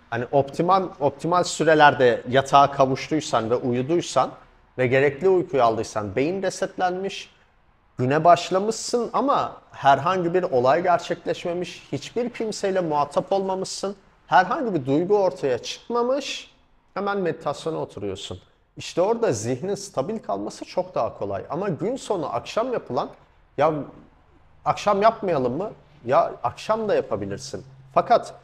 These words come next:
gün sonu akşam yapılan bütün günü muhasebe ettiğin bir yer artık.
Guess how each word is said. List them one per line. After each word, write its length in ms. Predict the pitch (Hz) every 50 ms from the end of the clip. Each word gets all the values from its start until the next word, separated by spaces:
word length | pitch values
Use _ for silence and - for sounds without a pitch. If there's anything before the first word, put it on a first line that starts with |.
| _ _ _ -
gün 240 | 120 113 143 208 240
sonu 380 | 226 - 226 202 185 151 - 127
akşam 400 | - - - - 202 233 262 247
yapılan 400 | 226 - - 185 208 262 320 - - _ _ _ _ _ _ _ 120
bütün 500 | 113 117 147 - - - 320 320 302 277
günü 180 | 277 269 302
muhasebe 540 | 277 240 208 202 196 190 - - 196 196 269
ettiğin 500 | 269 247 254 - - 180 156 139 131 120
bir 60 | 117
yer 180 | 120 110 107 104
artık. 340 | 101 98 98 - - -